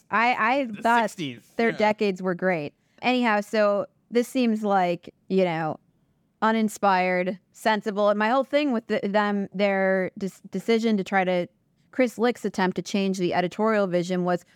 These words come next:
Speaker 1: what personnel are you gonna do that with? Like, who do you have who's gonna bring this network back to the center? Because your, uh, your network is filled with left-leaning or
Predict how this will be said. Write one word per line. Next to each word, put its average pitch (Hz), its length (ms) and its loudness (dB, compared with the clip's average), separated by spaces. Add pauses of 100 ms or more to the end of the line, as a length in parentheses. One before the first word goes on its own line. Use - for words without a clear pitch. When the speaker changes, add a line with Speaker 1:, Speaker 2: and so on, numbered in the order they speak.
Speaker 1:
what - 160 0
personnel 226 540 2
are 175 60 2
you 175 140 0
gonna 170 160 -2
do 170 180 0
that 160 240 -2
with? - 180 -6 (580)
Like, 208 200 0 (220)
who 415 160 4
do 605 140 0
you 349 80 0
have 214 320 0
who's 226 180 -2
gonna 220 160 0
bring 220 260 0
this 214 160 -4
network 202 340 0
back 202 200 2
to - 80 -4
the 190 100 -8
center? 214 340 0
Because 185 460 -2
your, 202 400 0 (240)
uh, 185 60 -2
your 208 160 -2
network 269 340 0
is 202 160 -2
filled 190 580 2
with 185 280 0 (200)
left-leaning 208 960 0 (100)
or 185 480 0